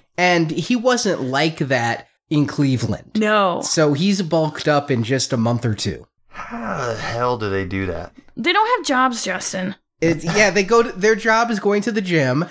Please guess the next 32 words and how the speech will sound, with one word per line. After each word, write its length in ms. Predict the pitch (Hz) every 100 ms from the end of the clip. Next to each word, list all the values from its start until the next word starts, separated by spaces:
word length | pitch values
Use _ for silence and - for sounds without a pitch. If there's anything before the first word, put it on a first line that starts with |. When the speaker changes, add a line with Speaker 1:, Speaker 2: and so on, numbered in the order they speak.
| - _
Speaker 1:
and 120 | 170
they 40 | 170
have 120 | 180
a 40 |
trainer 580 | 180 - 208 190 180 160
giving 300 | 160 160 170
them 120 | 156
specific 680 | 147 - 156 - 185 220 202
meals 400 | 175 139 139 143
and 180 | - 160
doing 220 | 165 156
specific 480 | 147 175 160 175 165
exercises. 920 | 160 - 170 143 139 135 139 123 - - _ _ -
Speaker 3:
Yeah. 560 | 85 87 87 85 90 - _ _
Speaker 1:
But 360 | 202 202 196 -
I 360 | 185 202 165 175 _ -
was 200 | 208 226
a 60 |
little 400 | 269 320 320 247 -
bummed 360 | 165 190 226 214
I 40 |
had 120 | 196 180
to 60 |
spend 320 | 165 - 185 165
so 120 | 180
much 220 | 160 151
on 100 | 147
the 80 | 135
V 220 | 143 139
I 180 | 123 127
P 440 | - 285 311 160
because 760 | 113 127 - 165 151 147 -